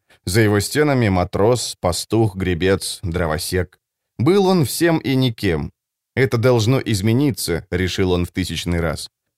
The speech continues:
Когда он уже разберётся с проблемой с Богом, сидящим в его голове, то вернётся в город, в единственный город, который он любил по-настоящему,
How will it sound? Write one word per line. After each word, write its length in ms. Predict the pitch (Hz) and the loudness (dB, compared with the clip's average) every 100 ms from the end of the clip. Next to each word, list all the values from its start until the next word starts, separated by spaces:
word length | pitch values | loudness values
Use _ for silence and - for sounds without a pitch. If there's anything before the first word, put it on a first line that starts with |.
| _ | _
Когда 360 | - 175 82 123 | -4 -2 2 2
он 240 | - 120 | 4 0
уже 260 | - 117 127 | 0 0 2
разберётся 520 | 135 98 113 127 107 | 2 2 2 2 0
с 40 | 101 | -4
проблемой 520 | 98 92 117 127 104 | -2 0 0 2 0
с 100 | 87 | -2
Богом, 460 | 92 151 151 113 | 0 2 2 0
сидящим 540 | 95 95 90 80 - 95 | 0 0 0 0 0 0
в 20 | |
его 240 | 95 95 | 2 2
голове, 460 | 95 98 92 92 92 - _ _ | 2 2 2 0 -2 -6 _ _
то 120 | 196 | 2
вернётся 520 | 190 196 208 196 190 | 4 2 0 0 0
в 120 | 156 | 0
город, 380 | 147 113 82 76 _ _ | 2 2 2 -2 _ _
в 60 | 90 | -2
единственный 600 | 110 120 202 185 196 190 | 0 2 0 0 0 0
город, 300 | 165 185 160 | 2 2 2
который 340 | 147 123 139 | -2 0 0
он 220 | 139 131 127 | 2 2 2
любил 340 | 113 120 117 | 2 2 0
по-настоящему, 1040 | - 104 98 - 104 98 85 - 62 71 | 2 0 0 0 0 0 -2 -6 -8 -10